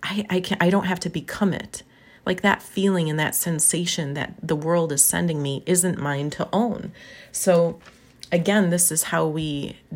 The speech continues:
do in order to be. And I always say, "Do happy things to be a happy person."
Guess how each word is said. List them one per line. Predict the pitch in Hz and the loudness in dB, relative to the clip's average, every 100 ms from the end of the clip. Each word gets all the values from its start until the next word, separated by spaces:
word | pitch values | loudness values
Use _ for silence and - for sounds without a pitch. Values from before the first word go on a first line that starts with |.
| 147 | 0
do | 160 180 139 170 208 | 4 4 4 0 0
in | 165 | 0
order | 151 147 151 | 0 2 0
to | 151 - | 0 -2
be. | 160 151 196 196 - - 165 _ _ _ _ _ _ | -4 -6 -6 -4 -4 -8 -12 _ _ _ _ _ _
And | 165 160 | 0 2
I | 156 | 4
always | 156 156 | 2 2
say, | - 180 156 | 2 2 0
"Do | 147 - - 151 147 | -2 -6 -2 0 0
happy | 170 151 139 151 | 0 -2 -2 -6
things | 147 147 131 139 156 - | -4 -2 -2 -4 -4 -6
to | 151 | -6
be | 143 139 | -4 -4
a | |
happy | 160 156 - - | -4 -6 -8 -10
person." | - 190 185 - - - | -4 -2 -2 -6 -10 -12